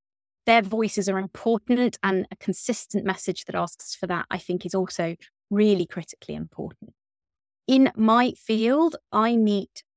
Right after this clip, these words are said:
a ton of people in the finance sector, a ton of corporates who want to do the right thing and want to make a change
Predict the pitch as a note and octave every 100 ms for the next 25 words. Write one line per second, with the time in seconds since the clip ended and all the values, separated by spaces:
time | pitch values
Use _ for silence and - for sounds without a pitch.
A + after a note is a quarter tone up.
0 | _ _ - - A#3+ A3 - G3+ F3+ F#3+
1 | F#3 - - F3+ F3+ F3+ - - - E3+
2 | - _ _ - - G3+ - - - -
3 | - - - F#3+ F3 A3 - F3 - F#3+
4 | E3 - - E3 F3+ - E3+ G3 - -
5 | F3 - - F3 D#3+ -